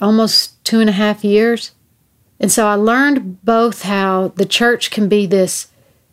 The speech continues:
beautiful place for community to thrive and for us to do this work of loving the world together. But also it can be a pretty scary place where people keep secrets and silence of abusers.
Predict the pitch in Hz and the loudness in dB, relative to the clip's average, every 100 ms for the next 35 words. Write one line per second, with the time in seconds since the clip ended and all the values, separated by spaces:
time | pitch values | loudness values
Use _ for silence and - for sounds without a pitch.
0 | _ _ - 185 226 240 277 269 254 214 | _ _ -8 0 2 4 2 0 0 -2
1 | - 214 202 190 - 196 185 - 202 220 | 0 -2 -2 -4 -6 -6 -6 0 2 4
2 | 233 214 208 185 - 202 196 196 190 180 | 2 2 2 0 0 -2 0 -2 -2 -4
3 | 160 - 190 190 175 - 190 196 190 - | -8 -8 -4 -2 -2 -2 -2 0 -2 -2
4 | 196 202 214 202 190 - 202 208 202 185 | 0 0 2 2 -2 0 2 2 0 -2
5 | 175 196 196 202 190 180 185 190 185 185 | 0 0 0 0 2 2 2 2 -2 -4
6 | 180 170 170 - _ _ - 214 240 - | -2 -2 -4 -10 _ _ -2 0 0 0
7 | 254 240 214 208 220 220 220 - 233 208 | 0 0 0 0 0 2 2 0 -2 0
8 | - - 208 220 220 214 202 180 175 - | -2 0 0 2 0 -2 -2 -2 -2 -2
9 | - - 220 196 185 180 180 208 208 190 | -4 -4 0 2 2 0 -2 -4 -4 -4
10 | 196 190 - 220 208 - - - 175 170 | -4 -2 -2 -2 0 -2 -2 -4 -2 -2
11 | - 190 202 202 165 - 175 160 185 196 | 0 0 0 0 -2 -4 -4 -2 2 2
12 | 202 180 147 156 - | 2 0 -2 -4 -6